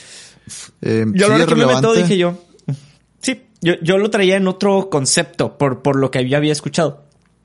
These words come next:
Speaker 2: Yo pensé que se referían a acomodar el mínimo indispensable para dar la batiseñal a tu jefe de, "Hey, esta madre, eh, pues es trabajo, sí, pero te voy a dar lo mínimo pa' que en algún momento te des cuenta que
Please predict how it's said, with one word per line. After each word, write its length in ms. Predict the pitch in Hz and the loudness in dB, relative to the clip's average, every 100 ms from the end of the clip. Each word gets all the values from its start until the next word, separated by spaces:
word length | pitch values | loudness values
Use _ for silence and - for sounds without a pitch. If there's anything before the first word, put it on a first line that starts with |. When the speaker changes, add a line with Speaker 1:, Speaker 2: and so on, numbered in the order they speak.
| - | -8
Speaker 2:
Yo 180 | 151 147 | -4 -2
pensé 240 | 165 - | -2 -2
que 100 | - | -2
se 140 | 170 180 | -2 -2
referían 640 | 160 147 139 151 156 185 - - - _ _ _ - | -2 -2 0 0 0 -2 -4 -20 -20 _ _ _ -4
a 100 | 139 | -2
acomodar 680 | 139 151 143 139 139 151 165 | -2 -2 -2 0 2 2 2
el 140 | 180 | 0
mínimo 460 | 175 175 190 196 185 | 0 0 2 2 2
indispensable 1200 | 175 147 151 - 156 143 - 180 170 208 302 - _ _ _ _ - | 0 -2 -4 -2 -2 0 0 2 2 0 -2 -8 _ _ _ _ -2
para 280 | 160 143 139 | 0 2 2
dar 220 | 156 160 | 0 2
la 100 | 185 | 2
batiseñal 600 | 170 - 147 147 135 143 | 0 0 -2 0 0 0
a 80 | 165 | 0
tu 120 | 151 | -2
jefe 340 | 123 147 143 143 | -2 -2 0 0
de, 240 | 131 120 | 0 0
"Hey, 380 | 160 147 107 - _ _ _ _ _ _ - | -2 -2 -4 -18 _ _ _ _ _ _ -8
esta 200 | - 165 | -2 0
madre, 600 | 165 170 170 - - _ - | 2 2 0 -2 -10 _ -16
eh, 260 | 104 - - - | -16 -16 -16 -6
pues 200 | 123 156 | -2 -2
es 280 | 143 - | -2 -2
trabajo, 380 | - 160 156 175 | 0 0 0 0
sí, 180 | 165 160 | 0 -2
pero 220 | 156 147 | -2 -2
te 80 | 139 | 0
voy 120 | 139 | 0
a 100 | 143 | 2
dar 120 | 147 156 | 0 0
lo 80 | |
mínimo 400 | 156 151 156 170 | -2 0 0 -2
pa' 160 | 170 135 | -2 -4
que 120 | 131 | -2
en 100 | 123 | 0
algún 240 | 120 120 131 | 0 0 0
momento 540 | 143 131 123 165 - _ | 0 -2 -2 -6 -6 _
te 140 | 151 | -2
des 180 | 127 139 | 0 -2
cuenta 320 | - 131 170 | -2 -2 -2
que 540 | 160 123 104 98 98 | -2 -4 -2 -6 -8